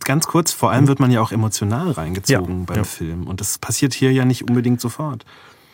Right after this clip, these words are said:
Speaker 2: Beides. Also es gibt ja gute Narrationen in, in V-R-Spielen, gibt's
Speaker 1: Mhm.
Speaker 2: ja auch gute Narrationen. Und das Interessante bei diesen Narrationen ist, dass sie eben einen selber betreffen. Also die durchbrechen quasi diese sogenannte vierte Wand.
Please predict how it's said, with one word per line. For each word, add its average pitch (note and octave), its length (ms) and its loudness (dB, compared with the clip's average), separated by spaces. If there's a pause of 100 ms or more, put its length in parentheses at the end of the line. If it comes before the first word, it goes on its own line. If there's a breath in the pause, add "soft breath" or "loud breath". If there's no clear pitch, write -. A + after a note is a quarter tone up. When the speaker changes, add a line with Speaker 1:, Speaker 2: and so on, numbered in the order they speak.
(240 loud breath)
Speaker 2:
Beides. D#3+ 420 2
Also A#2+ 100 2
es A2 80 -2
gibt - 140 0
ja D3+ 80 4
gute A#2+ 240 -2
Narrationen A#2 640 0
in, C#3 180 -2 (100)
in C3 220 0
V-R-Spielen, D3 720 -2
gibt's B2 200 0
Speaker 1:
Mhm. C3 60 4
Speaker 2:
ja - 420 -6
auch - 220 -8
gute A2+ 340 0
Narrationen. G#2 600 0
Und C3+ 280 -4 (260)
das - 200 -2
Interessante C#3 380 -2
bei C3+ 100 4
diesen D#3+ 220 2
Narrationen D3+ 400 2
ist, - 160 -4
dass - 100 -2
sie - 120 -2
eben B2+ 180 2
einen A2 160 0
selber B2+ 240 4
betreffen. G#2+ 400 -4
Also G2+ 120 -2
die G#2+ 120 -2
durchbrechen B2 480 -2
quasi A#2+ 240 0
diese A#2+ 160 4
sogenannte A#2 420 0
vierte C3 320 2
Wand. C3+ 320 0